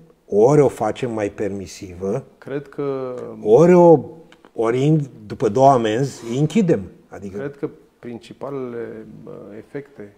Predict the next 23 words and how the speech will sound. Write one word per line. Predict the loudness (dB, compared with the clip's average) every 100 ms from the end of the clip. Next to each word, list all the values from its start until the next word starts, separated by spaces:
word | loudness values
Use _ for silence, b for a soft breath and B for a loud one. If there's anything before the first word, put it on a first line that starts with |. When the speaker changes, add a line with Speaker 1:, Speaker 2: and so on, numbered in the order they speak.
| _
Speaker 2:
și | _ -20
scopul | -10 -10 -10 -14
pentru | -14 -16 -20
care | -18 -16 -14 -16 -18 -20
premierul | -18 -18 -16 -18 -16
a | -18
declanșat | -16 -18 -18 -20 -20 -18
acest, | -18 -20 -20 -20 _ -20
uh, | -20 -20 -20 -20
control, | -20 -20 -18 -16
aceste | -18 -20 -20 -20
controale | -20 -18 -16 -14
la | -14
nivelul | -16 -16 -18
întregii | -18 -20 -20 -20
țări, | -20 -20 _
cred | -18 -16 -14
eu | -14 -16
că | -20 -20 _ B -20 B B B _
sunt, | -18 -16 -16 -14
uh, | -14 -14
tocmai, | -14 -14 -12 -12 -12
uh, | -14 -16 -18 -18 -20